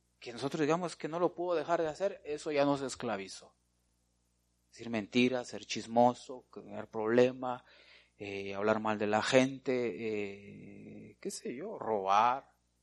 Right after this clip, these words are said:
cualquier pecado, cualquier pecado, cualquier pecado que domine al cristiano, lo tiene engrilletado. ¿Verdad? Porque así les dijo Jesús a los, a los, a los israelitas,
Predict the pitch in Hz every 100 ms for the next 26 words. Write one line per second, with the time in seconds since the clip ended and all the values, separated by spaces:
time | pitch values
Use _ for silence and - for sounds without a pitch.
0 | _ _ - 208 302 339 202 - 135 -
1 | _ 151 147 - 214 - 120 113 104 -
2 | 131 117 113 - 143 131 110 101 98 98
3 | _ - _ - 117 107 104 110 160 233
4 | 254 147 - 107 - 175 202 180 117 117
5 | 104 123 120 110 107 104 92 - 87 -
6 | _ - - - _ _ _ _ _ _
7 | _ _ - 202 285 147 131 180 208 202
8 | 196 180 143 - - 208 139 123 120 -
9 | 127 120 117 110 - 120 117 127 120 123
10 | 165 - 262 220